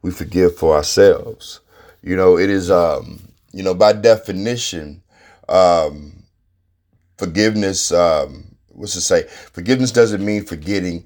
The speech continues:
or excusing the harm done to you or making up with the person who caused the harm. Forgiveness brings a kind of peace that helps you go on with your life.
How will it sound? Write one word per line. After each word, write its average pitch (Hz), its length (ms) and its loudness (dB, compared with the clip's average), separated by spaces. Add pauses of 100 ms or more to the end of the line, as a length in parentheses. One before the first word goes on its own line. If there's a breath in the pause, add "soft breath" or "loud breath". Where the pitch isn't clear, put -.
(220 soft breath)
or 92 200 4
excusing 90 640 -6
the 82 80 -4
harm 87 440 -2
done 82 480 -2 (320 soft breath)
to 139 160 -6
you 101 300 0
or 87 80 4
making 95 420 -2
up - 320 -2 (280 soft breath)
with 90 180 -10
the 85 80 -8
person 92 460 -4
who 82 120 -12
caused 107 480 2
the 80 80 -6
harm. 69 420 -14 (280 soft breath)
Forgiveness 107 540 -4
brings 90 480 -2
a 80 40 -10
kind 90 360 -4
of - 200 -20
peace 104 460 -8 (300 soft breath)
that 76 120 -10
helps 98 400 0
you 87 140 -6
go 85 500 -4 (400 soft breath)
on 82 240 0
with 73 200 -10
your 76 100 -2
life. 71 400 -2